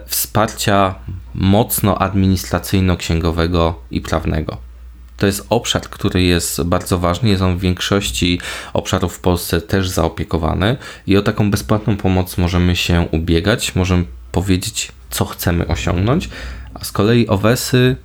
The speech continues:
odpowiedzą nam, jak to zrobić, przy jakim wsparciu, być może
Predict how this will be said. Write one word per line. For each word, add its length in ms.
odpowiedzą 380
nam, 280
jak 220
to 140
zrobić, 420
przy 200
jakim 300
wsparciu, 500
być 240
może 340